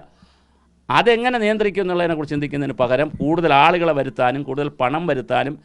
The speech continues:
പാരിസ്ഥിതികമായ ദുരന്തങ്ങൾ ഉണ്ടാക്കാനും ഈ ജനങ്ങളുടെ ഇടയിൽ ഒരു കൺഫ്യൂഷൻ ക്രിയേറ്റ് ചെയ്യാനും ജാതി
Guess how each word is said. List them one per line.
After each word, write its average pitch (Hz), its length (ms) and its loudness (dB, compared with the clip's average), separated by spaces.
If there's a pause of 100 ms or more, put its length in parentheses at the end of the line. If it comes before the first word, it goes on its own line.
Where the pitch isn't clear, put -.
(360)
പാരിസ്ഥിതികമായ 160 800 2
ദുരന്തങ്ങൾ 165 580 0
ഉണ്ടാക്കാനും 127 600 0 (260)
ഈ - 20 -6 (280)
ജനങ്ങളുടെ 175 380 0
ഇടയിൽ 151 220 0
ഒരു 139 120 -4
കൺഫ്യൂഷൻ 160 520 -4
ക്രിയേറ്റ് 123 360 -4
ചെയ്യാനും 120 300 -2 (600)
ജാതി 175 420 4